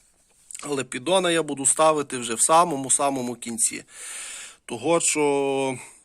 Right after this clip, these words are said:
Як буду там складати головку, не дай Бог, що щось, якась мелоч даже впаде, то впаде, е, в яму на землю, а не в піддон.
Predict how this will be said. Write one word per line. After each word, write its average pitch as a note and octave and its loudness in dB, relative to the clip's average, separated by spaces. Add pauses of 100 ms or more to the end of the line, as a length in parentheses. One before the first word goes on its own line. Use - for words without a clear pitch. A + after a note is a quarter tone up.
(720)
Як C3 -2
буду C#3 -6
там C3+ 0
складати C3+ 2
головку, C#3+ -2
не C#3 -4
дай D3+ 2
Бог, C3+ -4
що D3 -2
щось, - -2 (140)
якась C3 -2
мелоч C3+ 0
даже C3 0
впаде, F3 0 (720)
то B2+ -8
впаде, C#3 2 (440)
е, A2+ -4
в A#2+ -10
яму C3+ 0
на A#2+ -2
землю, G#2 -4 (120)
а A2+ -8
не A#2 -6
в G#2+ -12
піддон. G2+ -12